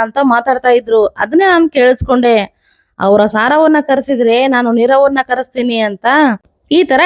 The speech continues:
ಆಕ್ಟ್ ಮಾಡ್ದೆ ಅಷ್ಟೇ. ನಾನ್ ಈ ಮನೇಲೇ ಉಳ್ಕೋಬೇಕು ಅಂದ್ರೆ ಏನಾದ್ರೂ ಸ್ಟ್ರಾಟಜಿ ಮಾಡ್ಬೇಕಲ್ವಾ?" ಅಂತ ಹೇಳಿದಾಗ,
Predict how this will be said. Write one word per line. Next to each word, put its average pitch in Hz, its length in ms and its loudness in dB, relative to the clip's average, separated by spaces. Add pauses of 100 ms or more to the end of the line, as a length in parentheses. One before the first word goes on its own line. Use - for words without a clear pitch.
(180)
ಆಕ್ಟ್ 269 160 -6
ಮಾಡ್ದೆ 254 340 0
ಅಷ್ಟೇ. 254 320 0 (840)
ನಾನ್ 254 280 2
ಈ 311 80 2
ಮನೇಲೇ 302 360 2
ಉಳ್ಕೋಬೇಕು 277 680 0
ಅಂದ್ರೆ 233 460 0
ಏನಾದ್ರೂ 302 400 0
ಸ್ಟ್ರಾಟಜಿ 277 440 -2
ಮಾಡ್ಬೇಕಲ್ವಾ?" 247 760 0 (380)
ಅಂತ 185 200 -12
ಹೇಳಿದಾಗ, 196 420 0